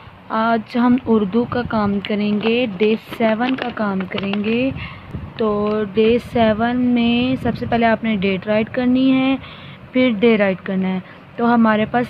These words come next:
کیا statement ہے؟ اے، درست جملے پر ٹک، یعنی درست جملے پر آپ نے ٹک کا نشان لگانا ہے اور غلط پر کراس کا نشان، ٹھیک ہے؟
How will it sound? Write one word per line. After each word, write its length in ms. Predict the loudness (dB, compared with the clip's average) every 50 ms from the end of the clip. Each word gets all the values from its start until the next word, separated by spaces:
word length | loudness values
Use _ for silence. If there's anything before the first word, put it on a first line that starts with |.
| -6 -4
کیا 180 | -2 0 2
statement 760 | 2 0 -2 -4 -2 -2 -2 -2 -2 -2 -2 -2 -2 -2 -2
ہے؟ 260 | 0 0 0 0 0 -2 -4 -6 -10 -20 -20 -18 -18 -18 -20 -18 -10 -2
اے، 380 | 0 2 4 4 4 4 4
درست 640 | 2 2 0 0 0 2 2 0 0 -4 -10 -4 0
جملے 580 | 2 4 4 4 4 2 2 2 2 2 2 0 -2 -4 -4
پر 200 | 0 2 2 2 0 -2 -2 0
ٹک، 340 | 2 2 2 0 -6 -18 -18 -18 -20 -20 -20 -20 -20 -20 -20 -20 -12 -4 0
یعنی 420 | 2 4 4 6 6 4 4 2 2
درست 400 | 0 2 2 2 2 2 4 4
جملے 280 | 4 6 6 4 4 2
پر 140 | 2 0 0 0
آپ 300 | 0 0 2 2 2 2
نے 260 | 0 0 0 0 -2 -2 -6 -8 -10 -6
ٹک 280 | -4 -4 -4 -4 -2 0
کا 140 | 0 2
نشان 360 | 2 2 2 2 2 2 2 2
لگانا 340 | 2 4 4 4 4 4
ہے 180 | 4 2 2 0 -2 -4
اور 160 | -2 0 0 0 2 2
غلط 380 | 2 2 2 2 0 -2 -4
پر 160 | 0 2 2 2 0 -4 -14 -20 -16 -16
کراس 600 | -6 0 2 2 4 4 2 2 2 0 -2 -4 -6 -4
کا 160 | -2 0 0
نشان، 440 | 0 0 -2 -4 -4 -4 -2 -2 -2
ٹھیک 300 | -2 -4 -6 -4 -2 -2
ہے؟ 140 | 0 0